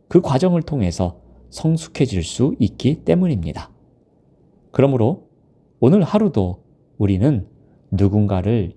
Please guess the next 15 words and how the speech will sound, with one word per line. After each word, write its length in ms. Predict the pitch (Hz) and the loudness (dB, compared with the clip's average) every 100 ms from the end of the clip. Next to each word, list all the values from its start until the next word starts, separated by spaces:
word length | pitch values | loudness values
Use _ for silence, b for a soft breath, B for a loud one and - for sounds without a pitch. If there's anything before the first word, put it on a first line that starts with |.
| _ | _
이해하는 720 | - 104 135 147 156 156 170 160 | -2 4 4 4 2 0 -2 -4
날이 360 | 95 95 104 | -2 0 0
되기 340 | 113 98 107 95 | 0 -2 0 -2
위해서 580 | 85 82 78 117 180 - | -4 -4 -4 -4 -4 -6
살아야 640 | - - 165 151 98 82 80 | -20 -12 -8 -4 -4 -6 -6
합니다. 420 | - 170 87 82 - _ _ _ _ _ _ _ _ _ | -4 -2 -4 -8 -14 _ _ _ _ _ _ _ _ _
하루하루 720 | - 170 160 131 117 120 - _ _ _ _ _ _ | 0 2 2 2 0 0 -4 _ _ _ _ _ _
만나는 520 | 101 104 113 117 135 | 0 2 4 2 2
누군가를 760 | 131 139 170 165 160 180 101 - _ _ | 0 0 0 2 2 2 0 -6 _ _
이해하는 760 | - 120 156 151 156 165 143 98 - | 0 4 4 4 0 0 -2 -6 -14
삶 320 | - 190 202 | -12 -4 -4
속에서 640 | 196 165 98 85 98 87 _ b b b | -4 -4 -4 -4 -4 -6 _ b b b
우리가 540 | 92 82 80 87 147 - | -4 -2 -2 -2 -2 -6
성숙해지기 1000 | - - 196 196 - - 180 90 - 104 - | -14 -2 0 0 -4 -6 -6 -6 -6 -6 -4
때문입니다. 640 | 151 175 143 82 - - | -2 0 -2 -4 -8 -14